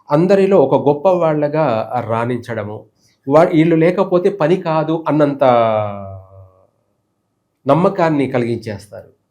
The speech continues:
మ్, వాళ్ళ రాక కోసం అందరూ ఎదురు చూస్తూ ఉండేలాగా చేసుకునేస్తారు. అటువంటి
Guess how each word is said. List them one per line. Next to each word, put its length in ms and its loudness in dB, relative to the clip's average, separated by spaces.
మ్, 300 -2
వాళ్ళ 200 6
రాక 300 2
కోసం 340 -2
అందరూ 720 0
ఎదురు 240 2
చూస్తూ 260 -6
ఉండేలాగా 1300 -4
చేసుకునేస్తారు. 720 -8
అటువంటి 720 -4